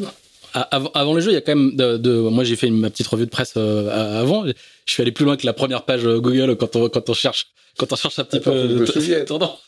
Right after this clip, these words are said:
Speaker 1: Il y a, il y a visiblement quand même un, un championnat du monde de cinq au cinq qui est,
Speaker 2: Oui,
Speaker 1: qui est,
Speaker 2: alors,
Speaker 1: qui est un, qui est un
Speaker 2: championnat
Speaker 1: petit peu
Speaker 2: cinq au cinq,
Speaker 1: fondateur.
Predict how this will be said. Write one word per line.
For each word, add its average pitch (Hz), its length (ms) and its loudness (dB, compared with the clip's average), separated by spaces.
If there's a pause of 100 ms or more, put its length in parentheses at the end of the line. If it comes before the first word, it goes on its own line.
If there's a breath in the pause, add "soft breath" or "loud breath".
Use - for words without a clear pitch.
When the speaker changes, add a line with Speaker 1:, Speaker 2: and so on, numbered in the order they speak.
(840 soft breath)
Speaker 1:
Il 135 60 0
y 135 60 4
a, 127 180 -2
il 143 60 -4
y 131 80 2
a 120 80 0
visiblement 151 420 -2
quand 180 120 -2
même 170 120 -2
un, 123 560 -2
un 113 60 -2
championnat 139 240 -2
du 139 60 0
monde 147 120 2
de 135 60 0
cinq 156 200 -4
au 175 40 0
cinq 196 200 -4
qui - 140 -4
est, 123 160 2
Speaker 2:
Oui, 139 80 2
Speaker 1:
qui 156 60 4
est, - 20 4
Speaker 2:
alors, 120 140 2
Speaker 1:
qui - 80 0
est - 20 4
un, 131 80 4
qui 143 180 2
est 139 40 2
un - 20 2
Speaker 2:
championnat 139 60 2
Speaker 1:
petit 127 160 -2
peu 151 120 4
Speaker 2:
cinq 143 60 2
au - 20 0
cinq, 143 120 2
Speaker 1:
fondateur. 156 340 2